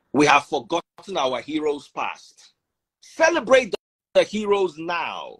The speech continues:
absolutely. But let us not forget the heroes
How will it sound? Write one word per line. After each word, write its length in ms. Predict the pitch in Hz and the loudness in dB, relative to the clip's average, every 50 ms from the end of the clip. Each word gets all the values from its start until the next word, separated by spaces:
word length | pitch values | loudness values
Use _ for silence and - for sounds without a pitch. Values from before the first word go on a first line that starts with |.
| _ _ _ _ _ _ - | _ _ _ _ _ _ -2
absolutely. 920 | 165 196 214 196 180 - - 185 165 147 139 123 _ - 78 69 - _ _ _ _ _ _ _ _ _ _ _ _ _ _ _ - | -2 -2 -2 -4 -8 -12 -10 -10 -8 -8 -10 -14 _ -20 -20 -20 -20 _ _ _ _ _ _ _ _ _ _ _ _ _ _ _ -8
But 280 | 101 135 139 135 123 | -2 0 0 0 0
let 380 | 127 123 135 156 185 202 - - _ - | -2 -2 2 4 4 4 2 -2 _ 0
us 220 | 156 156 - - 156 | 0 0 0 -4 -10
not 420 | 147 143 143 147 156 156 156 - - _ _ _ _ - | -12 -8 -4 -4 -4 -4 -6 -10 -18 _ _ _ _ -8
forget 500 | 113 107 98 87 - 131 131 120 - - - _ _ _ _ _ - 90 80 | -8 -8 -8 -8 -6 -6 -6 -6 -6 -10 -20 _ _ _ _ _ -20 -10 -6
the 180 | 113 107 101 95 - | -4 -4 -4 -6 -10
heroes 840 | - - 127 120 117 110 113 110 107 104 104 104 98 - - | -12 -10 -8 -6 -4 -2 -2 -2 -2 -4 -6 -10 -12 -14 -18